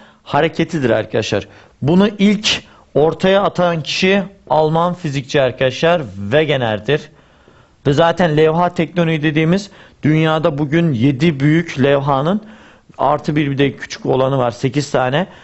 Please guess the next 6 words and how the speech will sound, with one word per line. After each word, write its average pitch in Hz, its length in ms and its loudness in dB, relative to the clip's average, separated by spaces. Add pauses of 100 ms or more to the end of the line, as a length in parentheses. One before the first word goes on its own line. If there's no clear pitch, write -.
(340)
Bunların 180 440 4
hareket 175 600 0
etmesidir 131 440 -4
arkadaşlar. 101 560 -2 (100)
Birbirinden 156 440 0
uzaklaşması 131 960 -2